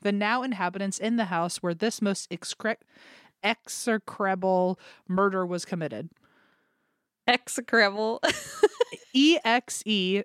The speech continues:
Speaker 1: C R A B L E. Execrable.
Speaker 2: Execrable?
Speaker 1: Ex-,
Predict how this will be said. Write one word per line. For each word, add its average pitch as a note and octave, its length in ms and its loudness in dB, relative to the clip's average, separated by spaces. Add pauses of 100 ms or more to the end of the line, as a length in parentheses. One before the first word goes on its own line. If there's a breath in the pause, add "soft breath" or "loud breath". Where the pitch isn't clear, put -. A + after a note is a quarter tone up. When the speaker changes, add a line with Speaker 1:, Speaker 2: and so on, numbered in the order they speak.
(120)
Speaker 1:
C A#3 400 0
R G3+ 260 0
A F3 240 -2
B F#3 400 -4
L D#3+ 260 -4
E. F3 260 -8 (500)
Execrable. E3+ 840 -6
Speaker 2:
Execrable? A3+ 840 -4 (1300)
Speaker 1:
Ex-, - 360 -2